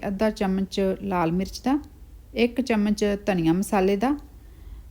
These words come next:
ਤੇ ਪੌਣਾ ਚਮਚ ਆਪਾਂ ਇਸ ਦੇ ਵਿੱਚ ਨਮਕ ਦਾ ਪਾਉਣ ਲੱਗੇ ਹਾਂ। ਨਮਕ ਆਪਾਂ ਇਸ ਦੇ ਵਿੱਚ ਸਵਾਦ ਅਨੁਸਾਰ ਹੀ ਪਾਉਣਾ ਹੈ। ਅੱਧਾ ਚਮਚ ਹਲਦੀ ਦਾ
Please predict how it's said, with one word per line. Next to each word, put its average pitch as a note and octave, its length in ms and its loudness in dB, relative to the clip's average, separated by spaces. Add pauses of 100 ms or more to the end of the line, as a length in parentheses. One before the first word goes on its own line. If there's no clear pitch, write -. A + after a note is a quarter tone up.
(140)
ਤੇ A#3 100 6
ਪੌਣਾ B3 320 4
ਚਮਚ A#3+ 340 4
ਆਪਾਂ A3 240 2
ਇਸ G#3+ 100 2
ਦੇ - 120 -4
ਵਿੱਚ G3+ 360 0
ਨਮਕ A3 460 2
ਦਾ F#3 120 2
ਪਾਉਣ D#3+ 340 2
ਲੱਗੇ D#3 240 -2
ਹਾਂ। E3+ 80 4
ਨਮਕ G#3 340 2
ਆਪਾਂ A3+ 220 2
ਇਸ G#3 120 0
ਦੇ A3 140 0
ਵਿੱਚ G3+ 260 0
ਸਵਾਦ G#3+ 440 2
ਅਨੁਸਾਰ G#3 320 2
ਹੀ G3 60 2
ਪਾਉਣਾ E3+ 320 2
ਹੈ। C4 80 4 (840)
ਅੱਧਾ A3+ 160 4
ਚਮਚ G#3+ 340 2
ਹਲਦੀ F3+ 360 0
ਦਾ A#3+ 180 2